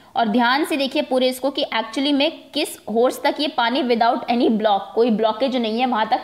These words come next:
पहुँच सकता है। आपके पास पांच options हैं, one, two, three, four and five, Five horses हैं, पांच इसके नीचे, इसको मिलेगा सबसे पहले,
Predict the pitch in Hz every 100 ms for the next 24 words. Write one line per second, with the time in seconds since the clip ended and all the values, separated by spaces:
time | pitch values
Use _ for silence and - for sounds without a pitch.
0 | - 175 180 208 - 185 185 180 - -
1 | - - 202 - 247 247 - 240 254 262
2 | 240 - 247 294 226 208 277 269 254 -
3 | 254 269 233 233 240 196 190 220 233 277
4 | 240 240 247 240 311 - - 202 214 233
5 | 220 220 220 240 - 262 262 254 262 262
6 | 247 277 262 247 285